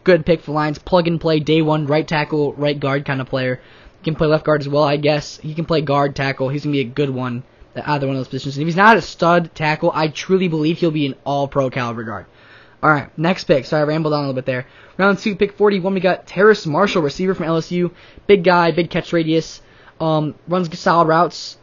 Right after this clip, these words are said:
He's fast. And just a guy who was really overshadowed by Justin Jefferson and Ja'Marr Chase at L S U. And last year, you saw him eat. He had a good season. I watched some film on him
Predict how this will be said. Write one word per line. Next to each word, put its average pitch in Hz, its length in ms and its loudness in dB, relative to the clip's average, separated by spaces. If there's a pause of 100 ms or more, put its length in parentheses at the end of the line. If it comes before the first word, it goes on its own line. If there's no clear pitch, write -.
(240)
He's - 160 -20
fast. 165 520 -4 (340)
And 151 120 -8
just 160 160 -8
a 160 80 -4
guy 160 320 0
who 160 140 -4
was 156 340 0
really 190 420 0 (100)
overshadowed 185 720 2
by 165 100 4
Justin 165 360 -2
Jefferson 160 640 -2 (220)
and 151 200 -2
Ja'Marr 147 280 -2
Chase 165 320 0
at - 100 -6
L 147 120 2
S 139 180 -2
U. 147 200 0 (460)
And 165 140 -2
last 226 340 0
year, 247 80 2
you 202 220 0
saw 220 180 4
him 202 220 2
eat. 180 320 -4
He - 180 -8
had 185 60 2
a 175 40 0
good 180 140 2
season. 185 280 -2
I 151 80 -2
watched 165 240 0
some 175 120 -4
film 180 220 2
on 170 80 0
him 170 260 -2